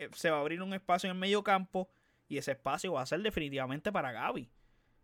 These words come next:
pero con un poco de más experiencia. De Jong ayudó a tener salida de pelota limpia en todo el fucking tiempo que estuvo en cancha. Y jugando de central, él no es central,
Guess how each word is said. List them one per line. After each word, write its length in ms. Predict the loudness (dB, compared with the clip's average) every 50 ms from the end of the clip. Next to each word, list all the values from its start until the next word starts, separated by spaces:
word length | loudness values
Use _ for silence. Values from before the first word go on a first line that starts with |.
| _ _ _ _ _ 2
pero 320 | 4 4 6 4 2 2
con 140 | 0 -4 -6
un 140 | -6 -6 -6
poco 260 | -4 -2 0 2 2
de 80 | 2 2
más 160 | 0 -2 -4
experiencia. 640 | -2 -4 -4 -2 -2 -4 -6 -6 -6 -6 -6 -6 -4
De 280 | 0 0 2 2 2
Jong 200 | 0 -2 0 0
ayudó 640 | 0 0 0 0 0 2 2 4 6 6 4 4 2 2
a 200 | 4 4 4 4
tener 340 | 4 0 0 0 0 -2 -2
salida 380 | 0 0 2 2 2 2 2 2
de 80 | 2
pelota 380 | 2 2 2 2 2 2 2 0
limpia 560 | 0 -2 -6 -8 -8 -8 -8 -8 -8 -10 -14 _ _ _ -12
en 160 | -10 -10 -8
todo 300 | -4 -2 0 0 2 0
el 80 | -2
fucking 400 | 0 0 0 0 0 -2 -6 -6
tiempo 500 | -4 -2 -2 -2 -2 -2 -4 -6 -6 -4
que 80 | -6 -8
estuvo 260 | -8 -6 -6 -6 -6
en 80 | -6 -4
cancha. 460 | -4 -4 -2 -2 -4 -6 -10 -12 -14 _ _ _ _ _ _ _ _ _ _ _ _ _ _ _
Y 200 | -6 -4 -4 -2
jugando 340 | -2 -2 -2 -2 0 0 0
de 80 | 0
central, 560 | 0 0 -2 0 0 2 2 2 2 0 -6 -10
él 140 | -10 -8 -8
no 60 | -6
es 60 | -4
central, 520 | -4 -4 -2 2 2 4 4 2 -2 -8